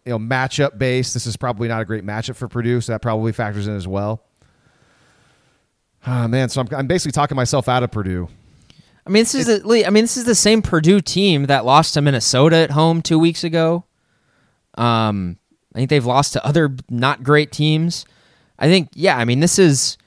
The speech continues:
Speaker 2: there's definitely gonna be an overreaction probably on the public here with Purdue beating Iowa. Um, and that's why, that's why you go the other way. That's why you go with the more sure bet historically. And that's still, and there is stuff happening with Con-, with, with Wisconsin this season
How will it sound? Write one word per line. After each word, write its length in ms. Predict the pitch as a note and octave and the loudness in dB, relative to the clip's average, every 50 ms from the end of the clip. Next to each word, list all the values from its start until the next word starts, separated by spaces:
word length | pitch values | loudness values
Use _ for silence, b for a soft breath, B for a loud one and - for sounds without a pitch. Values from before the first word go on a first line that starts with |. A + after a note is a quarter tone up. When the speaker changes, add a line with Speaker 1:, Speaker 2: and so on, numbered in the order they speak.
| _ _ _ _ _ _ _ _ _ | _ _ _ _ _ _ _ _ _
Speaker 2:
there's 180 | D#3 F#3+ F#3 D3+ | 4 4 6 6
definitely 320 | F#3 F#3 F#3 G3+ G#3 G3 | 4 4 4 4 4 4
gonna 160 | F3+ D3+ C#3 | 4 4 4
be 100 | C3+ C#3 | 4 4
an 80 | C3 C3 | 6 6
overreaction 720 | C#3 C#3+ B2+ C3+ B2+ A#2+ A#2+ A#2 A#2+ B2+ - - C#3 B2 | 6 6 6 4 4 4 4 2 2 0 0 -2 -2 0
probably 400 | - C3 B2+ B2+ A#2 A#2+ A#2+ A2 | 2 2 2 2 2 0 -2 -2
on 80 | G#2 | -2
the 80 | G2 G2 | -4 -4
public 360 | - - B2 A2+ A2 G#2 G2 | -2 0 0 0 0 -2 -2
here 140 | - A#2 A2 | -2 -2 -2
with 160 | G#2 G2 - | -2 -2 -4
Purdue 300 | - - A2 G#2 A2 A2 | -6 -6 -2 -2 -2 -2
beating 240 | G2+ G#2+ F#2+ F#2 F2+ | -2 -4 -6 -6 -6
Iowa. 500 | G2 G#2+ A2+ G#2 F2+ E2+ D#2+ D#2+ F2 G2 - _ _ _ _ _ _ _ _ _ _ - | -4 -2 -2 -2 -2 -4 -6 -8 -8 -12 -14 _ _ _ _ _ _ _ _ _ _ -4
Um, 520 | A2 A#2 A#2 A#2 A2+ A2+ A2 G#2+ G#2+ A2 - _ _ _ _ _ _ _ _ _ _ _ _ _ _ _ _ _ _ _ _ _ _ _ _ - | -2 0 2 2 0 0 -2 -4 -6 -8 -12 _ _ _ _ _ _ _ _ _ _ _ _ _ _ _ _ _ _ _ _ _ _ _ _ -4
and 100 | B2+ C3 | -2 -2
that's 180 | C3 C3 - | -2 -2 -2
why, 180 | C3+ B2+ A#2 C3+ | -2 0 2 2
that's 180 | C#3+ C#3+ - | 0 2 4
why 100 | C#3+ C#3+ | 4 6
you 80 | D3 D3+ | 6 6
go 120 | C#3 D3 | 6 4
the 120 | C#3+ D3 C#3+ | 6 6 6
other 160 | C#3 C#3 C3+ | 6 6 6
way. 140 | D#3+ E3+ A#2 | 6 4 4
That's 180 | G2 G2 - | 2 0 0
why 100 | B2+ B2+ | 2 2
you 80 | B2+ B2 | 2 2
go 140 | A2+ A#2+ C3 | 4 2 2
with 80 | C3+ | 2
the 80 | - B2 | 2 0
more 180 | A#2+ B2 B2+ B2 | 2 2 2 2
sure 280 | - - - C3+ B2 | 2 0 0 0 0
bet 240 | G#2+ B2 B2 C3 A2+ | 0 0 -2 -2 -2
historically. 640 | A2 G#2 - - - B2+ C#3+ C#3 A2+ - F2+ F#2+ G2 | -4 -6 -6 -2 0 2 2 2 2 -2 -4 -4 -4
And 80 | G#2 G#2 | -4 -4
that's 160 | G#2+ A2+ - | -6 -8 -6
still, 260 | - B2+ B2 A#2 G2+ b b b b b b b | -4 -2 -2 -2 -2 b b b b b b b
and 140 | C#3+ D3 | 0 2
there 140 | D#3 D3 C#3+ | 4 4 4
is 200 | - E3+ F3+ F3 | 4 4 4 4
stuff 420 | - - - F3 E3 D#3+ - - - | 2 4 6 6 6 6 2 -2 -8
happening 520 | C3 A#2+ C3+ C#3+ C#3+ - D#3 C#3+ C#3+ C3+ | -8 -2 0 0 2 2 2 0 0 0
with 160 | C3 B2 - | 0 -2 -2
Con-, 240 | - - C#3 D3 - | -4 -4 -4 -4 -2
with, 240 | - C#3 C3 A2+ G2 - | 0 -2 -2 -2 -4 -4
with 320 | - B2+ B2+ - _ _ - | -2 -2 -2 -2 _ _ -6
Wisconsin 560 | A#2 A#2+ - - C3 C#3 D3+ D3 - D#3 D3+ | -6 -6 -4 -2 -2 -2 -2 -2 -2 -2 0
this 160 | E3 F3+ E3+ | 0 0 0
season 500 | - - B2 A2+ A2 A2 A#2 A#2+ B2 C3 | 0 -2 -2 -2 -2 -2 -2 -2 -2 -4